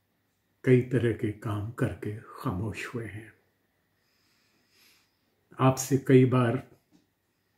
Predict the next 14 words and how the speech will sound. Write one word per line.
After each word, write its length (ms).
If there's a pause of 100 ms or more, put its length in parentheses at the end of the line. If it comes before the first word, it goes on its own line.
(480)
मतभेद 540
भी 80
होता 360
था 460 (1500)
और 180
आप 400 (1000)
नाराज 520
भी 80
होते 340
थे, 460 (1700)
और 260
फिर 160
भी 220
आप 380